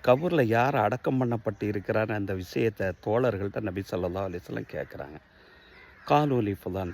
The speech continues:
தோழர்கள்லாம் சொன்னாங்க, "இந்த நபர் தான் அடக்கம் பண்ணப்பட்டு இருக்கிறார்" என்று நபி ஸல்லல்லாஹு அலைஹி வஸல்லம் அவர்கள்ட்ட தோழர்கள் சொல்றாங்க. அதை கேட்டதோட நபி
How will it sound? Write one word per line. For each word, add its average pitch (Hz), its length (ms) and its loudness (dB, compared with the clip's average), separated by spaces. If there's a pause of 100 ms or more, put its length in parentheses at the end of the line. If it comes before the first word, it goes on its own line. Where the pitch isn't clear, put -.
தோழர்கள்லாம் 110 600 0
சொன்னாங்க, 95 400 -6
"இந்த 101 280 -4
நபர் 101 340 -4
தான் 95 320 -6 (960)
அடக்கம் 104 360 -4
பண்ணப்பட்டு 101 460 -6
இருக்கிறார்" 92 440 -4
என்று 90 240 -6
நபி 90 300 -6
ஸல்லல்லாஹு 95 420 -2 (100)
அலைஹி 90 160 -8
வஸல்லம் 87 320 -8
அவர்கள்ட்ட 85 520 -10 (500)
தோழர்கள் 98 580 -2
சொல்றாங்க. 87 360 -10 (1600)
அதை 151 300 8
கேட்டதோட 165 540 10
நபி 131 200 4